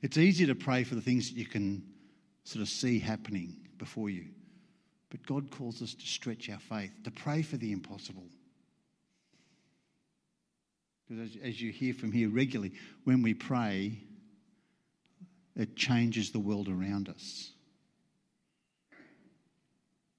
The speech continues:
So what are you praying for? And ready as we are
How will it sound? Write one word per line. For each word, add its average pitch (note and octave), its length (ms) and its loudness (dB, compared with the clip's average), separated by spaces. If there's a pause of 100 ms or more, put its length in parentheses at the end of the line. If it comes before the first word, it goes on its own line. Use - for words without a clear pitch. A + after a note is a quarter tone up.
(1300)
So - 160 -4
what A2+ 80 4
are A#2 60 6
you A2+ 80 4
praying A2+ 460 0
for? F#2 380 -6 (4000)
And A2 240 2
ready C3+ 300 6
as A#2 160 0
we A2+ 160 -2
are G2+ 320 -4